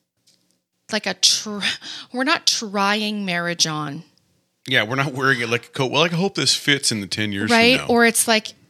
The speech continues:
Speaker 1: this is my first, what, wait, I think you had said it in one of the other podcasts where this is, like, my trial wife and, like, my first
Speaker 2: Yeah.
Speaker 1: marriage is a throwaway.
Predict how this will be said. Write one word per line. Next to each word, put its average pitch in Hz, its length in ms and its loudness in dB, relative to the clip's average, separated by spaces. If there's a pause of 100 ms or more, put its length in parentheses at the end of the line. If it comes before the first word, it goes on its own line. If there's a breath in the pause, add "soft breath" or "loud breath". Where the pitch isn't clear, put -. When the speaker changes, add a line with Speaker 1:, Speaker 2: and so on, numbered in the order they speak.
Speaker 1:
this 233 220 0
is 233 180 -2
my 208 140 0
first, - 520 0
what, 233 260 -4
wait, 247 240 -6
I 240 40 -8
think 240 180 -6
you 233 40 -6
had 226 120 -6
said 202 160 -6
it - 80 -8
in 214 80 -8
one 196 140 -6
of 190 60 -8
the 190 100 -8
other 185 160 -8
podcasts 175 680 -8
where 175 240 0 (300 loud breath)
this 233 200 -2
is, 262 140 -2
like, 247 220 2
my 190 200 4
trial 180 680 2 (220 loud breath)
wife 220 500 2
and, 190 240 0
like, 175 260 0
my 196 160 0
first 214 280 0
Speaker 2:
Yeah. 214 80 4
Speaker 1:
marriage 180 260 2
is 180 100 -2
a 180 40 -6
throwaway. 202 760 -2